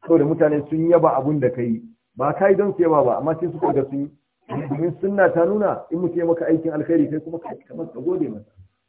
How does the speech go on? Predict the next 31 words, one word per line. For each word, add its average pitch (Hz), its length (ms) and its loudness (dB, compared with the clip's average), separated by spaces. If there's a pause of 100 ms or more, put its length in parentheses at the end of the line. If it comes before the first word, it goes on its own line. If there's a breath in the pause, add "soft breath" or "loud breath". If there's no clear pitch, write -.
(460)
Ka 120 80 -2
yi 135 40 2
masa 180 280 2
addu'a 147 400 4
ko 160 100 2
ka 156 140 -8
sakanka 131 500 -4
masa 127 200 -8
da 104 80 -6
aikin 117 280 -8
alkhairi. 98 340 -20 (760)
To - 100 -4
in 160 160 4
ka 175 100 4
yi 180 120 12
wannan, 147 380 6
ka 151 160 0
yi 151 180 8
sunna, 156 360 0 (120)
in 170 180 2
ya 165 80 2
ji 151 160 0
daɗi 165 400 4
saboda 165 380 0
abun 139 240 -2
da - 160 -2
aka 139 160 -2
yi, 107 120 -2 (320)
shi 147 120 -16
ma 147 100 -10
ya, 151 160 -10